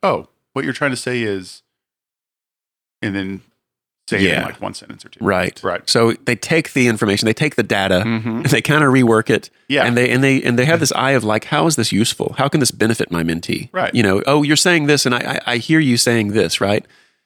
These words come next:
Speaker 2: Empowering. The, the clarifier can be a really great encourager as well, and can kinda,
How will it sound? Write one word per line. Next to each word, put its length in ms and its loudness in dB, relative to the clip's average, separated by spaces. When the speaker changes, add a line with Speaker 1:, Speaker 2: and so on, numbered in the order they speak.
Speaker 2:
Empowering. 720 0
The, 280 2
the 100 0
clarifier 480 2
can 100 -2
be 120 4
a 60 4
really 200 2
great 180 0
encourager 520 0
as 120 -2
well, 320 -2
and 140 -2
can 120 -2
kinda, 280 0